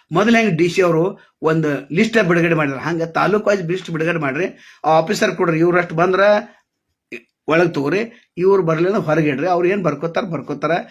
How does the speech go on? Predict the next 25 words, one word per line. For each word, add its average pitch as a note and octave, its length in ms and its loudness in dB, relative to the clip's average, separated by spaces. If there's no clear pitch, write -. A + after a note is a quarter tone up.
ಏನ್ E3+ 300 2
ತೋರಿಸ್ತಾರ F3 340 2
ತೋರಿಸ್ಲಿ, E3 600 -2
ಅದಕ್ಕೆ G3+ 260 2
ನಾವು G3+ 220 6
ಉತ್ತರ F#3 240 0
ಕೊಡ್ತೇವೆ E3 340 -2
ಅಂತ G3+ 120 -4
ಹೇಳಿಬಿಡ್ರಿ. C#3+ 680 -2
ಅಟ್ಟಾದ್ರೆ A3 360 0
ಎಲ್ಲ G#3+ 140 2
ಕ್ಲಿಯರ್ G#3+ 320 0
ಆಗ್ತಿತ್ಲ. G3+ 340 -6
ಇವರು F3+ 360 2
ಕಂಪ್ಯೂಟರ್ದಲ್ಲಿ F#3 640 0
ಫುಲ್ F#3+ 280 4
ಅಕ್-, C3 220 -10
ಅಸಲಿ D#3+ 380 -2
ನಕಲಿ E3+ 340 -2
ಎಲ್ಲ D#3 340 0
ತುಂಬ್ತಾರ. D#3 380 -2
ನಿನಗೆ C#3+ 280 -2
ಐದ್ನೂರು, C#3+ 400 -2
ನಿನಗೆ C#3+ 240 0
ಮೂರ್ನೂರು, C#3+ 640 -2